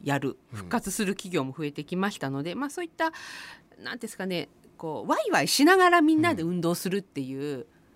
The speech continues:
Speaker 1: 仕組みを作るというのは大事かなと思います。
Speaker 2: うん。まあ、コミュニケーションも兼ねてっていう感じですよね。
Speaker 1: そうですね。だからラジオ体操っていうのも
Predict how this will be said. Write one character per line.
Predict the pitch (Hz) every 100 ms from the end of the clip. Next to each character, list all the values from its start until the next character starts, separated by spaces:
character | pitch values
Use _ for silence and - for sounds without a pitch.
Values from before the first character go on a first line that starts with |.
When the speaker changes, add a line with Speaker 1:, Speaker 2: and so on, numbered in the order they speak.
| _
Speaker 1:
仕 | - -
組 | 180
み | 180
を | 180
作 | - 202
る | 143
と | 139 120
い | 135
う | 131
の | 123
は | 120
大 | 135 131
事 | 139
か | 139
な | 147 147
と | -
思 | 131
い |
ま | 131 135
す。 | -
Speaker 2:
う |
ん。 |
ま | 139
あ、 |
コ |
ミ | 165 175
ュ |
ニ | 151
ケ | 160 147
ー |
シ | 131
ョ |
ン | 101
も |
兼 | 95 131
ね | 117
て | -
っ |
て |
い | 90
う | - -
感 | 277
じ | 165
で | 156
す | 151
よ |
ね。 | 165 190
Speaker 1:
そ |
う |
で | 202
す | - 147 107
ね。 | 131
だ | 131
か | 247
ら | 269
ラ | 302
ジ | 320
オ |
体 | 311 440 453
操 | - - - 196 151
っ |
て | -
い | 139
う | 185
の | 135 131
も | 147 -